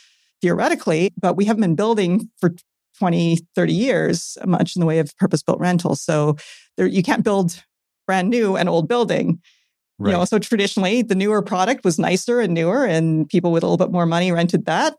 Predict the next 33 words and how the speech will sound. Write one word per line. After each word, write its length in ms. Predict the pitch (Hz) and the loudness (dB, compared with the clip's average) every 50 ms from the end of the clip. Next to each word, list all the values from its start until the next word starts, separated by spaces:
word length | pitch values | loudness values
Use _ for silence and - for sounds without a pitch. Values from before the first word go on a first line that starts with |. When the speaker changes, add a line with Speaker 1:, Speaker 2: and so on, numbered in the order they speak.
| - - | -4 -2
Speaker 1:
And 240 | 196 175 170 170 165 | -2 0 2 2 2
if 100 | 165 - | 0 0
you 120 | - 185 | 0 0
had 160 | 202 - 170 | 0 0 0
less 180 | 170 175 - - | 0 0 0 0
money, 220 | 190 185 196 220 | 0 0 2 0
you 80 | 208 180 | 0 0
rented 240 | 180 175 170 185 - | 0 0 0 0 0
something 240 | - - 180 175 | 0 0 2 2
a 20 | 170 | 0
bit 140 | 175 160 - | 0 0 0
older 420 | 156 170 160 175 254 277 294 285 285 - - - - _ _ - | 0 0 0 0 0 0 0 -2 -4 -8 -16 -20 -20 _ _ -2
or 100 | 160 147 | -2 0
a 60 | - | 0
basement 340 | 185 190 - - 233 190 - | 0 0 0 0 0 -2 0
suite 320 | - 214 190 202 220 208 | 0 0 0 2 2 0
or 60 | 190 | 0
whatever. 480 | 175 180 180 170 196 233 302 294 285 220 | 0 0 0 0 0 0 0 0 0 0
And 120 | 175 165 | 0 0
some 200 | 151 - 180 170 | 0 0 0 0
of 40 | 165 - | 0 0
it 20 | |
had 120 | 220 - - | 0 0 0
to 60 | 247 | 0
do 100 | - 175 | 0 0
with 100 | 170 - | 0 2
just 140 | 180 175 - | 0 0 0
how 120 | - 165 | 0 -2
old 220 | 165 165 180 190 | 0 0 0 0
you 100 | 190 190 | 0 0
were. 280 | 180 190 202 202 208 196 196 | 0 0 0 0 0 0 0
You 60 | 175 | -2
know, 220 | 151 143 - - | -2 0 -2 -2